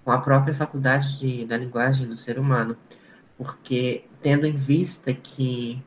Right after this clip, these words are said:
é, esses crioulos são formados em uma situação adversa, é, o que acontece é que muitas vezes esse,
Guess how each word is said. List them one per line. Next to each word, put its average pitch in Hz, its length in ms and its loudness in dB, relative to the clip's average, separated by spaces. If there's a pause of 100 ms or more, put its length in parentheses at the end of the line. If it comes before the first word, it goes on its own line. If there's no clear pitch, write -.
(140)
é, - 260 -6
esses 135 640 -6
crioulos 120 540 0
são 127 200 -4
formados 120 460 -4
em 113 60 -10
uma 113 100 -8
situação 113 720 -8 (320)
adversa, 120 880 -2 (760)
é, 123 160 -2
o 131 100 -2
que 135 100 0
acontece 151 880 0
é 143 140 0
que 139 260 -6
muitas 143 420 0
vezes 151 760 0 (560)
esse, 139 1040 4